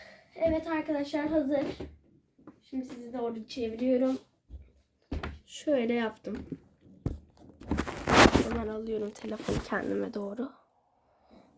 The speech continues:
Düşmeden size. Ev mi bu? Neyse. Burada böyle dondurmalar.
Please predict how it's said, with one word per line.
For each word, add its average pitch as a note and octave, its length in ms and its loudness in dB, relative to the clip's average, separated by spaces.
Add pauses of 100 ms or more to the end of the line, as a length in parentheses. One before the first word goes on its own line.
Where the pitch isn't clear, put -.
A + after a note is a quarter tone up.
Düşmeden G#3+ 540 2
size. A#3 280 -4 (920)
Ev C4+ 200 12
mi A3 200 6
bu? G#3 140 0
Neyse. A#3 280 0 (880)
Burada C#4 300 10
böyle C4+ 500 10 (380)
dondurmalar. B3 760 6